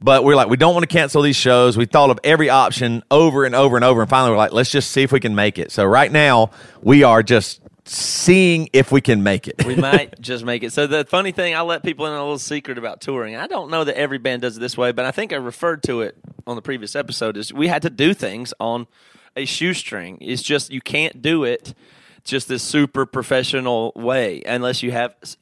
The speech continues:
Speaker 2: unbelievable amount of money.
Speaker 1: Right.
Speaker 2: So you just have to do stuff different. I was just thinking about how funny it is, the, what we're trying to do with this van, which is just completely a bad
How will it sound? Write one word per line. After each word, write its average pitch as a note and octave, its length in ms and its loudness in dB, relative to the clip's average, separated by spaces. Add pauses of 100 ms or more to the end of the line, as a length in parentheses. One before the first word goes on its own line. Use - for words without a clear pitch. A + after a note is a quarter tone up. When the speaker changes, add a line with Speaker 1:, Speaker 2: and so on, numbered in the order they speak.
Speaker 2:
unbelievable B2 880 -2
amount A2 280 -6
of G2+ 60 -12
money. B2 360 -8
Speaker 1:
Right. G2+ 220 2
Speaker 2:
So C3+ 120 4
you B2+ 140 0
just C3 180 -8
have C3 240 -2
to C3 80 -8
do A#2+ 220 0
stuff A#2 300 -6
different. C#3 300 -4
I B2+ 60 -2
was B2 120 -10
just C3 200 -8
thinking D3+ 340 -4
about A#2+ 160 -6
how C3+ 120 0
funny D#3 360 -6
it A#2+ 80 -8
is, A#2 360 -8 (460)
the, C3 120 -6
what B2+ 360 -4
we're B2+ 80 0
trying C#3 280 0
to A#2 80 -6
do C3 140 2
with B2+ 120 -2
this A#2+ 180 -6
van, B2 400 -4
which A2 140 -12
is A2 140 -10
just - 300 -10
completely C3 880 -6
a G#2 60 -6
bad A2+ 380 -2